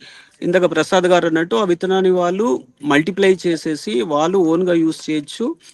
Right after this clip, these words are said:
and వాళ్ళు మిగతా వాళ్ళకి షేర్ చేసుకోవచ్చు.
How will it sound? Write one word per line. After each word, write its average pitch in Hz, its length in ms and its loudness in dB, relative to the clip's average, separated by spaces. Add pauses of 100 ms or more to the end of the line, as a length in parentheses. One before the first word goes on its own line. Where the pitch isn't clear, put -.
(300)
and 180 380 2
వాళ్ళు 160 500 0
మిగతా 156 340 -2
వాళ్ళకి 147 300 -2
షేర్ 160 260 0 (160)
చేసుకోవచ్చు. - 520 -14